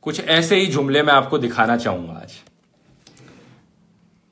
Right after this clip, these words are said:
हमारे पीयूष गोयल जी power minister थे पहले।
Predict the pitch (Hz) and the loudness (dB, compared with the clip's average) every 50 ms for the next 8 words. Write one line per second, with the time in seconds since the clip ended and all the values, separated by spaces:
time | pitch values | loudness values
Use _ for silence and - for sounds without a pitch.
0 | _ _ _ _ _ _ _ _ - - _ _ _ _ _ _ _ _ _ _ | _ _ _ _ _ _ _ _ -20 -20 _ _ _ _ _ _ _ _ _ _
1 | _ _ _ - - _ _ _ _ _ _ _ _ _ _ _ _ _ _ _ | _ _ _ -20 -20 _ _ _ _ _ _ _ _ _ _ _ _ _ _ _
2 | _ _ _ _ _ _ _ _ - - - - - _ _ _ _ _ - - | _ _ _ _ _ _ _ _ -20 -20 -20 -20 -20 _ _ _ _ _ -20 -14
3 | - - 135 139 156 175 185 185 180 - 185 175 180 190 190 - - 151 160 160 | -8 -4 2 4 4 4 4 0 -2 -4 -6 -4 -4 -4 -4 -4 -2 -2 0 0
4 | 160 160 151 156 147 120 - - 147 151 151 160 170 175 175 165 165 165 165 - | 0 0 -2 -2 -2 -4 0 2 4 6 6 6 4 0 -2 -2 -2 -2 -2 -4
5 | - 175 165 - 143 131 120 123 110 98 87 82 | -4 -6 -6 -6 -6 -6 -4 -4 -4 -6 -6 -8